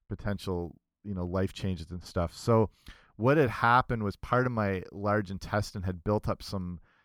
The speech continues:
scar tissue, um, basically just, like, a kind of a random birth defect that just decided to show up. So what was happening is it was choking the organ and restricting blood flow. It was like it was, you know,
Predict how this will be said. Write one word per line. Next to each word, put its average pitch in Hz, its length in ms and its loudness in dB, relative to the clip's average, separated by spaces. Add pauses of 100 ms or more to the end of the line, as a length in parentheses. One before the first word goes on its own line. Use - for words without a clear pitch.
scar 107 420 2
tissue, 82 640 -6 (500)
um, 87 460 -4 (600)
basically 107 480 -2
just, 92 220 -4
like, 92 160 -4
a 85 240 -4
kind 101 160 -6
of 87 80 -6
a 85 100 -6 (520)
random 98 480 -4
birth 92 260 -2
defect 90 420 -6
that 90 100 -8
just 85 180 -12
decided 90 440 -4
to 80 60 -10
show 92 300 -2
up. 95 160 0
So 104 120 -2
what 117 140 4
was 117 120 -2
happening 104 360 2
is 90 120 -4
it 92 40 -6
was 92 160 -6 (680)
choking 117 680 2
the 95 200 0
organ 98 640 0 (200)
and 104 160 -4
restricting 95 600 -4
blood 95 340 -2
flow. 85 400 -6
It 92 60 -4
was 95 200 -4
like 104 240 0
it 87 160 -6
was, 92 400 -4
you 98 140 -6
know, 87 100 -4